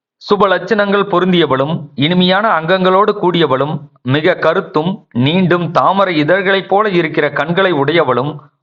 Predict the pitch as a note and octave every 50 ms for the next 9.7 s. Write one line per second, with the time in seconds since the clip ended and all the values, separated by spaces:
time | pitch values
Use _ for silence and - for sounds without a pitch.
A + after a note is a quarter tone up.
0 | _ _ _ _ _ _ _ D3+ D#3+ F3 F#3 E3+ F3+ - F3 D#3 D#3 E3 F#3 G3
1 | F#3 F3+ E3 D#3 C#3+ C3 B2+ B2+ B2+ C#3 D#3+ E3 - - _ _ _ _ _ _
2 | _ - D3+ D#3+ F3 F3+ F3+ - F3 D#3 D3 D3 D3+ F#3 F#3+ G#3+ G#3+ G3 A3 G3
3 | F#3 E3+ D#3 D3+ D3+ D3+ C#3 C#3 C#3 C#3+ F3 G3+ G3+ F#3 F#3+ F#3+ F3+ D#3 C3+ C3+
4 | C#3+ D3 C3+ B2 B2+ A#2+ - F3+ F3 - _ _ _ _ _ _ _ _ _ _
5 | - F3+ F3 G3 G3 F#3 E3+ F3+ E3 D3+ D#3 F3+ G3 G#3 G3+ G3 G3+ F#3+ F3 E3
6 | D#3 D3+ D3+ D3 C#3+ C#3+ C#3 C3+ C#3 D3+ F3 G3 G3+ F#3+ F#3+ F#3 F3 D3 C3+ C#3
7 | C#3 C#3 B2+ A#2+ A#2+ B2+ C3+ D3 D3 - _ _ _ _ _ _ _ - C3+ D#3+
8 | F3 F3 D#3+ E3 E3 D3+ - D3+ - F3+ F#3+ A3 G#3+ G#3+ G#3 F#3+ F#3 F#3+ F3+ E3
9 | C#3 C#3 C#3+ D3 D3 C#3 B2 B2 A#2+ B2+ C#3+ D3 -